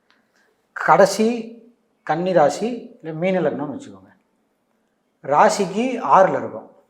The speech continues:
லக்னத்துக்கு பன்னெண்டுல வந்து ரெண்டை பார்த்துரும். மீன லக்னக்காரங்களுக்கு ரெண்டரை வருஷம் என்ன ஆச்சுன்னு அவங்களுக்கே தெரியும். பண-, பணம் இருக்கிறவங்களுக்கு அந்த பணம் வேற மாதிரி போகும்.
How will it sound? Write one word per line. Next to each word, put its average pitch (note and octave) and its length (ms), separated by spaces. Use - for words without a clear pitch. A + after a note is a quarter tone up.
லக்னத்துக்கு F#3 760
பன்னெண்டுல F#3+ 640
வந்து D#3+ 260
ரெண்டை D#3+ 360
பார்த்துரும். A2+ 460
மீன A#3 240
லக்னக்காரங்களுக்கு C#3 1300
ரெண்டரை D3 420
வருஷம் C3+ 280
என்ன C#3 240
ஆச்சுன்னு C3+ 240
அவங்களுக்கே A#2+ 320
தெரியும். - 260
பண-, D3+ 420
பணம் F#3 340
இருக்கிறவங்களுக்கு G3 640
அந்த F#3 200
பணம் F#3+ 240
வேற F#3 240
மாதிரி F#3 240
போகும். A2+ 300